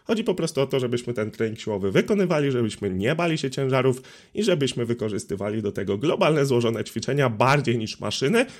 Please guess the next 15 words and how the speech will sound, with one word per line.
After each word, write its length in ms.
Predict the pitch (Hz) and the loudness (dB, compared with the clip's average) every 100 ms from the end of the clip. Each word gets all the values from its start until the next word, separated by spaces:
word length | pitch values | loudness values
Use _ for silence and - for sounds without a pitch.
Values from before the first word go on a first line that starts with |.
| - - | -20 -6
ponieważ 360 | 147 165 160 151 | -2 0 0 0
one 180 | 151 | 0
nam 200 | 143 139 | 0 0
lepiej 400 | 135 165 180 214 | 0 0 0 0
wpłyną 460 | 160 - 131 139 175 - - | 0 2 2 4 0 -4 -4
na 180 | 135 | -4
codzienne 420 | 147 139 120 120 113 | -2 -2 -2 -2 -4
funkcjonowanie, 720 | 117 - 110 170 214 214 190 - - - | -6 -6 -4 -2 0 0 -2 -6 -18 -2
a 120 | 254 | 0
dzięki 280 | 220 180 123 | 2 0 -2
temu 260 | 110 113 | -2 -2
też 240 | 110 110 - _ | 0 -2 -4 _
prawdopodobnie 840 | - 139 196 202 - 131 135 120 127 131 - | 0 2 4 2 0 0 2 2 0 -2 -14
zwiększą 400 | 113 113 123 - | -6 -2 -2 -2
nam 280 | 120 107 113 | -4 -4 -6